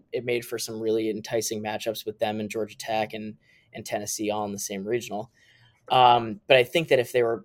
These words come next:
anywhere else or, or had a different matchup, that, that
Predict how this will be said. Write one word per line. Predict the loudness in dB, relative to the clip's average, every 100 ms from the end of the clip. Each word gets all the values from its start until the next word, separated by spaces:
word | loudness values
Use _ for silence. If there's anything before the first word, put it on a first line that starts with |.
| _
anywhere | -2 2 4 6
else | 8 10 8 6 -2
or, | -2 2 2 2 -2 -4
or | -4
had | -2 -2
a |
different | 0 -2 0 -2 0
matchup, | 0 0 -2 -2
that, | -6 -6 0
that | 0